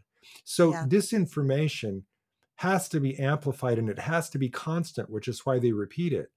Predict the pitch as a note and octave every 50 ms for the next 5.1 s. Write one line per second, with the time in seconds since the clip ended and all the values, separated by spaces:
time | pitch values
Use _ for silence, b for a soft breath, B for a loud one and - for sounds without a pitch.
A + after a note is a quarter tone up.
0 | b b b b b _ C3 - D3+ C3+ D3+ C#3+ C#3+ - G3 G#3 - F#3+ D3+ -
1 | C#3 C#3+ D#3 D3 - - D3+ C#3 B2 A#2+ A#2+ B2+ C#3 D3 C#3+ C3+ A#2+ G#2+ - -
2 | - - A#2 G#2+ - - - C#3+ - - - - D3 C3 A#2+ A2+ A2+ A2+ A2 A#2+
3 | C3 B2 B2 - - B2 A2 G2+ F#2+ F#2+ B2 C3 - - - B2 G#2+ - - A2
4 | A2 A2 A2+ G#2+ - - - E3+ - - - D3+ D#3 D3+ G#2+ D#2 C#2 - - -
5 | - -